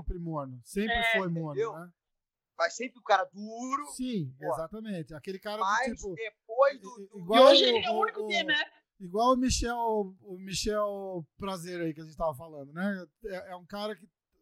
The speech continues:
Speaker 1: foi sempre muito perigoso, mas nunca foi aquele nome de, de puxar a categoria pra cima e tal, né? Sempre teve ali no
Speaker 3: Cara,
Speaker 1: bolo.
Speaker 3: mas deixa eu te falar um negócio,
Speaker 2: É.
Speaker 3: sabe uma coisa que me impressionou? Porque eu acompanho ele há muito tempo.
Speaker 1: Uhum.
Speaker 3: Nos e-, como eu falei, nos eventos nacionais, já lutou contra atletas mil.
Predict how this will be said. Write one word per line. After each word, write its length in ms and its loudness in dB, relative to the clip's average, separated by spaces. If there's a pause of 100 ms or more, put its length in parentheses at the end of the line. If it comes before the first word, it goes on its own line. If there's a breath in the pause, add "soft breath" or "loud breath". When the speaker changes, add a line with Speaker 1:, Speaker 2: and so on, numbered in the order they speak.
(480)
Speaker 1:
foi 140 2 (120)
sempre 320 -8
muito 340 4
perigoso, 680 0 (600)
mas 240 -2
nunca 600 0
foi 160 -8
aquele 320 -12
nome 420 -2
de, 160 -14
de 140 -18
puxar 400 -2
a 20 4
categoria 480 -12
pra 100 -16
cima 600 -6
e 60 -8
tal, 260 -6
né? 180 -12
Sempre 280 -12
teve 180 -4
ali 200 2
no 120 -10
Speaker 3:
Cara, 120 -6
Speaker 1:
bolo. 120 -4
Speaker 3:
mas 140 -6
deixa 180 -10
eu 60 -20
te 100 -20
falar 220 -4
um 40 -16
negócio, 460 -10
Speaker 2:
É. 180 -12
Speaker 3:
sabe 180 -4
uma 120 -8
coisa 160 -14
que 60 -20
me 100 -20
impressionou? 600 -8
Porque 240 -20
eu 80 -6
acompanho 480 -12
ele 80 -14
há 40 -12
muito 300 -20
tempo. 340 -6
Speaker 1:
Uhum. 360 -6 (120)
Speaker 3:
Nos 160 -20
e-, 120 -14
como 180 -2
eu 80 0
falei, 220 -2
nos 120 -18
eventos 280 -16
nacionais, 500 -4
já 60 -18
lutou 200 -20
contra 200 -12
atletas 420 -18
mil. 240 -16